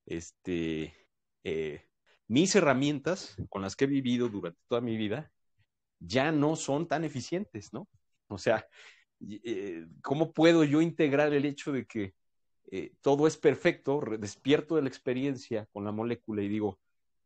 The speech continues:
"Todo es perfecto, todo embona", pero yo tengo cuarenta años pidiéndole a Dios que las cosas cambien,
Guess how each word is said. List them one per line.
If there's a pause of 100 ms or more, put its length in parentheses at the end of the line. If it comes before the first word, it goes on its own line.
(160)
"Todo
es
perfecto,
todo
embona", (1080)
pero
yo
tengo
cuarenta
años (320)
pidiéndole
a
Dios
que
las
cosas
cambien,